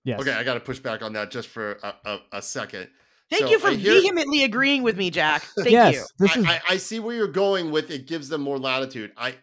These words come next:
Speaker 2: I personally think it gives them less, because by taking a player out for ten minutes,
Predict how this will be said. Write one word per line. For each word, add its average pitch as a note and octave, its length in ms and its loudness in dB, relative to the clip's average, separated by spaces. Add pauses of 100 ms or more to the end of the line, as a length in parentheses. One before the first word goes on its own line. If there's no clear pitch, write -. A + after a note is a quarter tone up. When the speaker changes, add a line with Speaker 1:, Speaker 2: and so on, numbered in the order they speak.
(180)
Speaker 2:
I A2+ 60 -8
personally C#3+ 360 -10
think D3 220 -14
it B2 80 -18
gives B2 220 -8
them A#2+ 240 -10
less, G#2+ 400 -4 (580)
because C3 380 -4
by C3 180 -6
taking E3 420 -10
a D#3 60 -8
player D#3+ 420 -6
out A2+ 240 -4
for A#2 200 -12
ten D3+ 420 -8
minutes, B2 440 -6